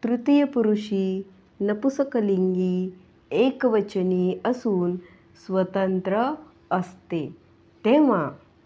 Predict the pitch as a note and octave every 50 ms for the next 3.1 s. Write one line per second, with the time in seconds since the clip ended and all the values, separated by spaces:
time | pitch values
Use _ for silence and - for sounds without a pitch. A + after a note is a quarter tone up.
0 | _ _ _ _ _ _ _ _ _ _ _ _ - F#3+ - - B3+ B3 B3+ C4
1 | C4+ C4 - - G#3 G3+ - F#3 F3 E3+ E3+ - - F#3 F3+ F3+ F3 F3+ F3 E3+
2 | E3+ E3 - - - - C4+ C4 A#3+ A3+ A3+ - G3 F#3 F3+ E3+ E3 E3+ G3+ A#3
3 | A3+ -